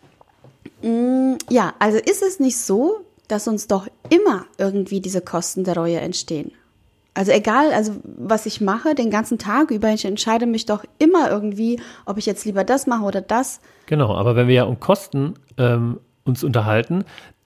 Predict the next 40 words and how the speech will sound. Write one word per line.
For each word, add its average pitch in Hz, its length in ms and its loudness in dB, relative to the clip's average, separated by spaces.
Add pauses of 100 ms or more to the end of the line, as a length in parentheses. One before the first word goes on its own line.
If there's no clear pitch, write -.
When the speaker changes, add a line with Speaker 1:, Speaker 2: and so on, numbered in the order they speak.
(100)
Speaker 2:
da 117 120 -2
würde 143 140 4
ich 151 80 -2
nämlich 147 180 2
gleich 156 240 2
noch 165 100 0
ein 139 100 0
Beispiel 160 300 -2
dranhängen. 107 460 -2
Speaker 1:
Mhm. 117 80 2
Speaker 2:
Opportunitätskosten 139 960 0
ist 135 120 -6
für 135 100 -2
mich 131 220 -2
auch, 147 360 2 (440)
wenn 131 180 2
du 165 240 0
jetzt 175 440 0
sagst, 139 380 0
und 143 80 -2
das 120 140 -2
war 120 140 2
ja 113 40 2
der 113 100 -2
Fall, 147 300 0
hey, 143 420 0
ich - 120 -12
glaube 143 320 2
im 123 80 2
Winter 151 280 2
außerhalb 135 280 0
der 131 100 0
Saison 135 460 2 (400)
gehe 139 160 6
ich 135 260 -2
arbeiten 135 420 2
bei 123 80 0
der 123 80 0
Schule. 107 360 -4 (600)
So. 104 220 -6